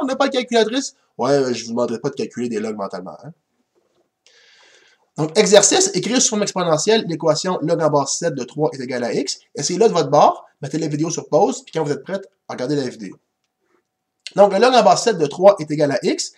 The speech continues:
L'exposant que je vais mettre à sept pour arriver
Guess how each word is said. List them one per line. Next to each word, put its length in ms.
L'exposant 480
que 80
je 80
vais 80
mettre 240
à 320
sept 840
pour 220
arriver 760